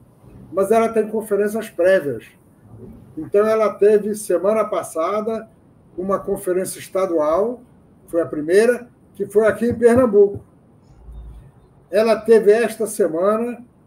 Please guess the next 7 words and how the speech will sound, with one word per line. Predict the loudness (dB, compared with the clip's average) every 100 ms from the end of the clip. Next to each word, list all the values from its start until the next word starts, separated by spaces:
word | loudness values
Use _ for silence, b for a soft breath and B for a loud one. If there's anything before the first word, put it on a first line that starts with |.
| -14
uma | -8 -6
conferência | -4 -6 -4 -2 -2 -4 -8
temática | -6 -6 -4 -6 -8 -10 -10
sobre | -10 -10 -6 -2
ecossistema | 0 0 -4 -18 -8 -6 -4 -6
de | -8
inovação. | -6 -6 -8 -6 -2 -2 -2 -8